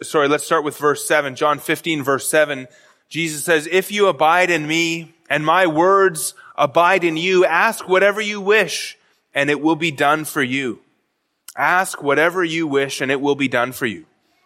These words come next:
Or John fifteen and verse sixteen, Jesus says, "You did not choose me, but I chose you and appointed you that you should go and bear fruit and that your fruit should abide, so that whatever you ask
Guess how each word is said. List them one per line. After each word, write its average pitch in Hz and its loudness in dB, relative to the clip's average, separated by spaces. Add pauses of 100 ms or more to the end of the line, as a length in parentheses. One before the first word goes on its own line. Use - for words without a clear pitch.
Or 143 2
John 156 2 (300)
fifteen 170 -2
and 147 -4
verse 151 -2 (240)
sixteen, 165 -2
Jesus 160 0
says, 147 0 (480)
"You 175 0
did 214 -2
not 202 2
choose 202 -6
me, 147 -2 (560)
but 170 2
I 202 4
chose 220 0
you 160 4
and 160 2
appointed 220 0
you 165 2
that 156 0
you 202 -2
should 196 0
go 214 4
and 180 0
bear 190 4
fruit 220 -4
and 180 2
that 185 2
your 190 2
fruit 214 -4
should 202 2
abide, 175 2 (640)
so - 0
that 190 2
whatever 220 4
you 233 0
ask 208 2